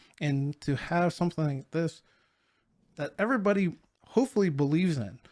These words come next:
And that's the thing about the Euch-, I mean, a couple of years ago, you know, thirty-three percent of Catholics believe in <laughs> the presence, you know, of, of Jesus Christ in the Eucharist.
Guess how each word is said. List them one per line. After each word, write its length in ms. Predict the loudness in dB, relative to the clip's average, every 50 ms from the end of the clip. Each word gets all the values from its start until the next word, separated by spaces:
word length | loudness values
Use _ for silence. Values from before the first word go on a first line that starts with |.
| _ _ -20 -16 -6
And 160 | -2 0 2
that's 220 | 2 0 -2 -2 -2
the 120 | -2 -2
thing 300 | 0 0 2 2 4 2
about 280 | 2 2 2 0 0 0
the 80 | -2
Euch-, 260 | 0 0 0 -2 -2 -6 -2
I 20 |
mean, 360 | 0 0 2 2 2 0 -2 -4 -8 -16 -20 -20 -20 -20 _ _
a 240 | -8 -8 -8 -8 -12
couple 260 | -2 -2 0 2 2
of 60 | 2 4
years 240 | 4 2 0 0
ago, 340 | 0 0 2 4 4 2 0 -2 -6 -16 -20 -20 -20 -20 _ _
you 100 | -4 -2
know, 180 | -2 0 -2 -4
thirty-three 540 | -2 -2 -2 0 0 0 0 0 0 0
percent 440 | 0 0 -4 -4 -2 0 0 2 2
of 220 | 2 0 -2 -4 -8 -14 -14 -16 -16
Catholics 460 | -4 0 0 0 2 0 -4 -4 -4
believe 340 | -8 -4 -2 0 0 2 2
in 320 | 2 2 2 0 0 -2 -4 -6 -12 -18 -20 -20
<laughs> 260 | -20 -14 -14 -10 -6
the 160 | -4 -4 -4
presence, 520 | -4 -4 -4 -2 -2 0 2 0 0 0 -2 -2
you 140 | 0 0 2
know, 260 | 2 0 -2 -4 -6 -8 -10 -18 -20 _ _ _ _ _ _ -20 -20 -10 _
of, 240 | -2 -2 -2 -2 -6 -8 -6
of 260 | -4 -4 -4 -4 -6 -8 _
Jesus 260 | -4 -2 0 0 -2 -4
Christ 320 | -2 0 0 0 2 0
in 80 | 0 0
the 80 | 2
Eucharist. 540 | 2 2 2 2 0 -2 -4 -4 -10 -14 _